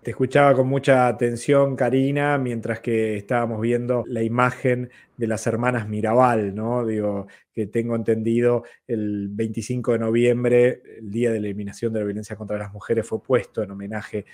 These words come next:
a las hermanas Mirabal, bueno, eh, asesinadas en el marco de la dictadura de, de Trujillo, un veinticinco de noviembre,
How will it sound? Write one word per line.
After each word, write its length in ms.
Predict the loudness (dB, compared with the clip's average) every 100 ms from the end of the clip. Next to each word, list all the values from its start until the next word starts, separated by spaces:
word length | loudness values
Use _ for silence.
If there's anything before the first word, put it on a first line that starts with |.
| -20 -20 _
a 140 | -6
las 200 | -6 -6 -6
hermanas 280 | -4 -4
Mirabal, 520 | -2 0 2 2 2 0
bueno, 260 | -4 -8 -18 -20 _
eh, 180 | -4 -4
asesinadas 1040 | -6 -6 -4 -2 2 4 6 4 -2 -16 _ -18
en 220 | -16 -12
el 140 | -8
marco 520 | -4 -4 -2 0 -2 -2
de 640 | -2 -2 -2 -4 -4 -6 -6
la 160 | -6
dictadura 440 | -6 0 2 2 2
de, 320 | 0 -4 -8 -6
de 140 | -8
Trujillo, 880 | -6 -6 -6 2 2 2 6 6 6
un 140 | -2
veinticinco 760 | -2 -2 -4 -4 -2 0 2 2
de 80 | 4
noviembre, 600 | 4 2 2 0 -2